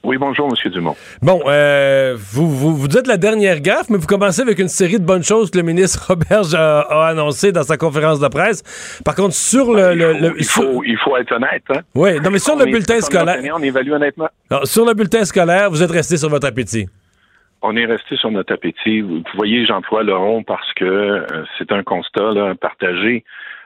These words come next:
Speaker 1: Euh, on s'attendait vraiment à avoir une idée de la pondération. Euh, pour expliquer peut-être aux éditeurs, la pondération, c'est combien vaut chaque étape.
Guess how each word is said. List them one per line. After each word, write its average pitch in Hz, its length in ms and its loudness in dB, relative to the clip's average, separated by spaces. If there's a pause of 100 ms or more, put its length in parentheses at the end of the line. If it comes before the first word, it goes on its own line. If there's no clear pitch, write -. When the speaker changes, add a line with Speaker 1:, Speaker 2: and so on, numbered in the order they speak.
(100)
Speaker 1:
Euh, 85 520 -2
on 92 120 -2
s'attendait 92 560 -2
vraiment 92 380 -4
à 110 160 -2
avoir 90 300 -4
une 92 100 -8
idée 87 180 -2
de 101 80 -4
la 92 80 -2
pondération. 90 840 -4 (480)
Euh, 80 360 -4
pour 95 140 -2
expliquer - 420 -6
peut-être 101 260 -6
aux 90 80 -6
éditeurs, 107 400 -4
la 107 80 -2
pondération, 85 560 -4
c'est - 180 -4
combien 104 320 -2
vaut 110 200 0
chaque 101 260 -2
étape. 123 320 -2